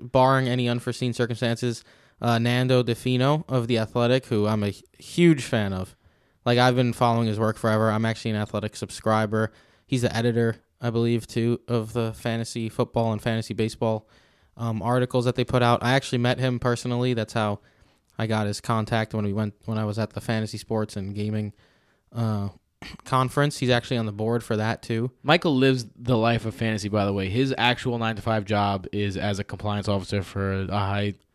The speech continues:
Speaker 2: a high functioning, a high
Speaker 1: High
Speaker 2: stakes
Speaker 1: stakes,
Speaker 2: fantasy
Speaker 1: yeah.
Speaker 2: league.
Speaker 1: Yeah, and he was one of the nicest people I ever met in my life. We talked for, like, two minutes, and then he had to go 'cause, you know, he's a busy man. He was on the board, and he had to, like, go talk to someone about the,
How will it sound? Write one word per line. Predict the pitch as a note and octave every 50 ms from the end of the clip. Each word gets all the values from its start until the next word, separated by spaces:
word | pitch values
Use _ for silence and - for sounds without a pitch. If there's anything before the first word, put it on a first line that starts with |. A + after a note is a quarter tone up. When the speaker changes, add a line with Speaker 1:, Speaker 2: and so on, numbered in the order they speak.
| _ _ _ -
Speaker 2:
a | - F#2+
high | F2 F#2 G#2 G#2 G#2 G2+ G2+ G2+ G2+ G2 F#2 F#2 - _ _ _ _ _
functioning, | - - - A2+ G#2+ G2 - - G2+ G2 G2 F#2+ -
a | - A2
high | G2+ A2 A2+ A2+ A2
Speaker 1:
High | A#2+ A#2
Speaker 2:
stakes | - - - A2 A2+ A2 G2 -
Speaker 1:
stakes, | - -
Speaker 2:
fantasy | - - A#2 A2 G2+ F#2+ G2 F#2
Speaker 1:
yeah. | F2
Speaker 2:
league. | E2+ E2+ - - _ _ -
Speaker 1:
Yeah, | - B2+ A#2+ G2 C#2
and | A#2 B2 B2 A#2+ G#2+
he | - D3 D#3+ D#3+
was | D3+ D3+ C#3+ C3 A#2+
one | A#2+ B2+ B2+ B2
of | B2
the | A#2
nicest | A2+ A2+ A2+ A2+ - - -
people | - A#2+ - G#2
I | G2+ G#2
ever | G2+ G2+ G#2
met | G#2 G#2 F#2+
in | G2
my | G2+ G2+ G2
life. | F#2+ F#2+ F#2+ - - -
We | A2+ G#2+
talked | - A#2 A2+ - -
for, | - B2
like, | A#2 A2 - - -
two | - B2 A2+
minutes, | A2 A2 A2+ A#2 A#2 - -
and | G#2+
then | G#2+
he | G#2+ A2
had | A2 G#2+ -
to | A2
go | G2+ A2 G#2+ G#2+ G#2
'cause, | - G#2+ G#2 G2 A#2+
you | A2+
know, | G#2+
he's | A2 A2 G#2 A2
a |
busy | G#2+ A#2+ G#2+ A2
man. | G#2+ A2 A2 A#2 B2 B2+ _ _ _ _ _ _ _ _ _
He | _ - B2
was | A#2 A2+
on | A2+ A2+ A2
the | G#2+
board, | G2 A2 A2 A2+ A#2 A2 G#2+
and | G#2+
he | G#2+ G#2+
had | G#2+ -
to, | - G#2+
like, | G#2 G2
go | G#2 G#2
talk | G2+ - - G2+ G#2 - -
to | - G#2+
someone | - A#2 G#2+ G#2+ G#2+ G#2+ G#2
about | F#2+ G#2+ G2+ G2+ F2+ _ -
the, | G#2 G#2 G2 G2 G2